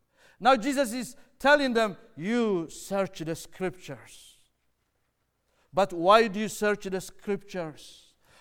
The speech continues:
Why do you study my word, the law of God? You are not doing that because you want to find me in them and believe in me. But you are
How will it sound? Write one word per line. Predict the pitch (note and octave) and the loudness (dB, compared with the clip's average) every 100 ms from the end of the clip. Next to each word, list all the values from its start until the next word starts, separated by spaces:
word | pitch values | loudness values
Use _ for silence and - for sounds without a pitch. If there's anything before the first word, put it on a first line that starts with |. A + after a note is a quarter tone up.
| _ | _
Why | C#3+ G3 A#3 B3 | 0 8 8 8
do | A3 | 2
you | A#3 | -2
study | A3+ - - - A#3+ A#3 A#3+ A3 | -2 -8 -4 6 6 6 -2 -2
my | G3+ G3+ | 2 2
word, | G3+ F#3 A3 A3+ G#3 F3 B2+ - _ _ - | 2 2 2 2 0 -4 -14 -20 _ _ -10
the | D3+ F#3+ | -4 -4
law | G3+ G#3 | -2 0
of | F#3 D3 | -2 -4
God? | E3+ C3+ A#2+ _ - _ _ _ _ _ _ _ _ _ _ _ _ _ - _ _ _ _ - | -10 -10 -16 _ -20 _ _ _ _ _ _ _ _ _ _ _ _ _ -20 _ _ _ _ -8
You | F#3+ | -4
are | A3 | -2
not | B3 F#3+ C3 | -2 -4 -8
doing | A3 A#3 G#3+ | -6 -6 -6
that | F3 D#3+ D#3+ C#3+ | -6 -6 -6 -10
because | F3 E3+ G3 D#3+ | -12 -6 -6 -6
you | D#3 E3+ | -8 -4
want | G3 F#3+ - | -2 -4 -8
to | |
find | D#3+ F3+ F#3 G3 F3 | -10 -4 -4 -4 -8
me | F3+ F3+ C#3+ _ _ _ E3 | -8 -8 -10 _ _ _ -8
in | E3+ D#3 | -8 -6
them | D#3+ F#3+ D3+ C#3+ | -4 -4 -6 -8
and | D#3 D3+ | -10 -8
believe | D#3+ F3 E3+ | -6 -4 -4
in | D#3+ D#3+ | -6 -8
me. | F#3 E3 G#2+ _ _ _ _ _ _ _ _ B2 | -8 -10 -14 _ _ _ _ _ _ _ _ -6
But | C#3 - D3 | -2 -2 -4
you | F3 G3 | -6 0
are | F#3 F3+ D#3+ | 2 2 0